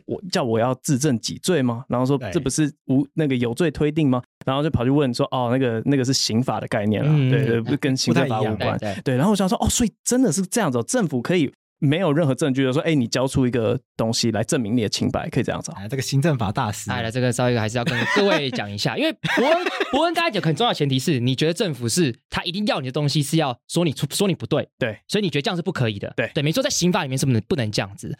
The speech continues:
Speaker 3: 但是在行政法领域，因为行政法领域它是一个统称，但其实行政法领域就限制到非常，非常，非常多的法律嘛，
Speaker 1: 嗯哼。
Speaker 3: 好比我们讲废弃物清理法啦，对不对？就是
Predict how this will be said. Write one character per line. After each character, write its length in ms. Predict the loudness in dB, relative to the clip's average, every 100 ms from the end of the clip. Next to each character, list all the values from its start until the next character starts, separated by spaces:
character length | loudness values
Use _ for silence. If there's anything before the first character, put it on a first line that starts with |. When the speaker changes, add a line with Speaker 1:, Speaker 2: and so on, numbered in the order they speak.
| -12 -10 -4
Speaker 3:
但 100 | -2
是 60 |
在 80 | -2
行 280 | -2 0 2
政 200 | 2 0
法 160 | 0
领 100 | -2
域， 140 | -2 0
因 100 | 2
为 80 | 2
行 180 | 2
政 160 | 2 2
法 140 | 2
领 100 | 0
域 80 | 0
它 120 | 0
是 40 | 0
一 40 |
个 40 | 0
统 220 | -2 -2
称， 140 | -2
但 80 | -2
其 140 | -2 0
实 180 | 0 0 -2
行 140 | 0
政 80 | 2
法 80 | 2
领 100 | 0
域 40 |
就 60 | 0
限 140 | 2
制 40 | 0
到 100 | -2
非 320 | -4 -6 -2
常， 140 | 0 0
非 80 |
常， 100 | 0
非 60 | 0
常 120 | 0
多 300 | 0 0 -2 -2 0 0
的 120 | 0
法 240 | -4 -2
律 160 | -2 -2
嘛， 80 | -2
Speaker 1:
嗯 20 |
哼。 0 |
Speaker 3:
好 60 | -2
比 60 |
我 40 | 0
们 60 |
讲 100 | 0
废 160 | 0 0
弃 100 | 2
物 60 |
清 160 | 2 2
理 100 | 2
法 220 | 0 0
啦， 240 | 0 0 0
对 100 | 0
不 60 |
对？ 100 | 0 -2 -12
就 100 | -2
是 160 | 0 0